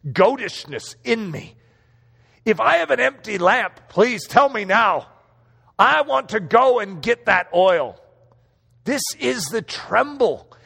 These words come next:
in the healthiest way in the body of Christ to alert us afresh to say, "God, sharpen me." If you keep using a pencil, it gets dull. And what do you need to do? You need to go and periodically just sharpen it back up.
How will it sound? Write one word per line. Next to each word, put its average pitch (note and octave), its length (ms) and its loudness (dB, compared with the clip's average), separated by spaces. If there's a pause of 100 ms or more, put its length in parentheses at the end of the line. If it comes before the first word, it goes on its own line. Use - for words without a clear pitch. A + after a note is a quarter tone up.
(120)
in G#3+ 80 0
the F#3+ 120 2
healthiest D4+ 760 -2
way G#3+ 300 0
in G3 200 -6
the F#3+ 80 -4
body F#3+ 300 2
of F#3 140 -6
Christ F3+ 440 0 (300)
to B3+ 140 -4
alert A#3+ 480 0
us - 200 -8
afresh G3+ 540 -2
to - 100 -8
say, F3 200 -2
"God, D3 200 0
sharpen A2+ 460 -6
me." G2 180 -14 (1040)
If E3+ 140 0
you B3 140 -2
keep D#4 260 -4
using A#3+ 300 -4
a G#3 80 -4
pencil, G#3 440 -2
it F#3 100 -6
gets F3 200 -6
dull. E3+ 400 0
And D3+ 160 -6
what D#3+ 120 0
do F#3 80 -4
you F#3 80 -6
need F3+ 160 -6
to E3 80 -10
do? C3+ 260 -4 (320)
You D#3 140 -4
need F3 180 -4
to D3+ 80 -2
go F3 220 2
and D3 120 -8
periodically F3 760 0
just C3+ 180 -10
sharpen C#3 460 -4
it C3 140 -8
back A#2 240 -4
up. - 240 -8